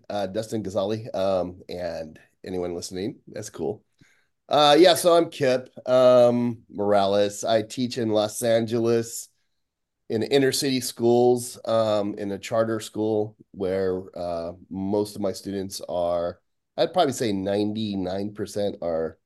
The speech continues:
Latinx. Um, and, but I've been teaching for a long time. So, uh, I teach English, uh, uh, sometimes I teach martial arts too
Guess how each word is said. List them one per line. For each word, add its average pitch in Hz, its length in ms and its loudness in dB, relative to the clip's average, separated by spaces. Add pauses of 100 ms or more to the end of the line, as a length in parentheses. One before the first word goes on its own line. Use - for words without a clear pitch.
(160)
Latinx. 95 580 -4 (840)
Um, 87 480 0 (680)
and, 90 720 -2
but 143 180 6
I've 139 180 4
been 139 120 2
teaching 131 280 -2
for 113 120 0
a 98 60 2
long 85 200 2
time. 82 200 -10 (680)
So, 110 800 4
uh, 104 180 2
I 104 120 2
teach 117 260 -6
English, 131 800 -2
uh, 90 480 -2 (600)
uh, 87 300 -6
sometimes 185 500 2
I 185 60 4
teach - 300 -6
martial 151 340 -4
arts 139 240 -10
too 143 340 -6